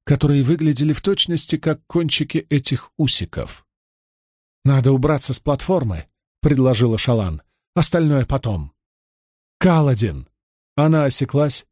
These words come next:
взглянув на него. Мостовик стоял на коленях на каменной платформе,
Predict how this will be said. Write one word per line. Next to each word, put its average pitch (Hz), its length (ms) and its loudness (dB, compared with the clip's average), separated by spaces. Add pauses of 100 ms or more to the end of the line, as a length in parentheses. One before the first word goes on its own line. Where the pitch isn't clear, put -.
(140)
взглянув 117 600 0
на 107 60 -2
него. 78 360 -4 (1000)
Мостовик 214 460 0
стоял 180 460 0
на 165 100 -2
коленях 156 480 0
на 135 120 -2
каменной 135 400 0
платформе, 139 600 -2